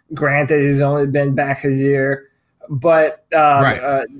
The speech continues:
Speaker 1: there have been reports that he's already trying to extend an offer to Eric Reed. So he wants him to be back, which uh, I think that's a good move for us. That's one less position that you have to draft,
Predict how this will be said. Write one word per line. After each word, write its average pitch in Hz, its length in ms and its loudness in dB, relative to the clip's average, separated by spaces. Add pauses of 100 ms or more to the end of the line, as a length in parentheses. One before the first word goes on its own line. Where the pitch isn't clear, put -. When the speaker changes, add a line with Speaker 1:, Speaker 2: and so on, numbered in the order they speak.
(100)
Speaker 1:
there 165 220 0
have 160 120 0
been 165 160 0
reports 160 480 0
that 147 180 0
he's 135 220 -2
already 151 340 0
trying 143 500 -4
to 147 280 -4 (340)
extend 147 460 -4
an 143 80 0
offer 147 680 -2 (180)
to 143 200 0
Eric 135 400 -4
Reed. 156 580 2 (320)
So 143 420 2
he 139 120 0
wants 143 300 -2
him 156 180 -2
to 151 60 -2
be 143 160 -2
back, 151 380 -2
which 139 240 -2 (360)
uh, 135 260 0
I 139 160 0
think 156 240 -4
that's 147 200 -2
a 143 40 -6
good 147 220 -2
move 143 260 0
for 143 120 -2
us. 139 280 0
That's 127 240 -4
one 143 300 -2
less 143 180 0
position 143 540 -2
that 135 160 0
you 139 100 0
have 135 180 0
to 143 60 -14
draft, 139 560 -2